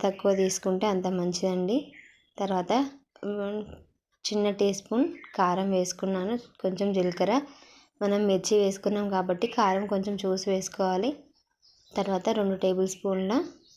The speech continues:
శనగపిండి వేసుకోవాలి, రెండు టేబుల్ స్పూన్ల బియ్యం పిండి వేసుకోవాలి. ఇది బైండింగ్ కోసమే.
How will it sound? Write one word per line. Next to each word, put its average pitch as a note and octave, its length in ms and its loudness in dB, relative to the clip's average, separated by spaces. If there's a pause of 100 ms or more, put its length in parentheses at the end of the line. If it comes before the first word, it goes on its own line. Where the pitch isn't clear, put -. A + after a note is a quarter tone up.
(140)
శనగపిండి F#3+ 580 0
వేసుకోవాలి, F3+ 680 2 (640)
రెండు G3 220 0
టేబుల్ F#3+ 340 2
స్పూన్ల F#3+ 360 -2 (240)
బియ్యం F#3 320 2
పిండి F#3+ 260 0
వేసుకోవాలి. F#3 680 0 (640)
ఇది G#3 160 4
బైండింగ్ F#3+ 500 2
కోసమే. F#3+ 380 2